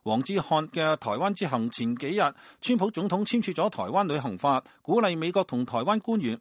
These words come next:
唔受限制嘅雙向旅行。呢項法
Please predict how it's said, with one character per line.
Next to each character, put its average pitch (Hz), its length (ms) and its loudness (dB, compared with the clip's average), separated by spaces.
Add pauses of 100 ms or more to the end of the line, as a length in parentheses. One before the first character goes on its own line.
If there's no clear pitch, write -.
唔 135 140 -2
受 170 240 2
限 160 180 0
制 180 160 -4
嘅 170 140 -2
雙 214 280 -2
向 156 200 0
旅 131 100 0
行。 131 260 0 (420)
呢 233 140 2
項 151 160 2
法 175 380 2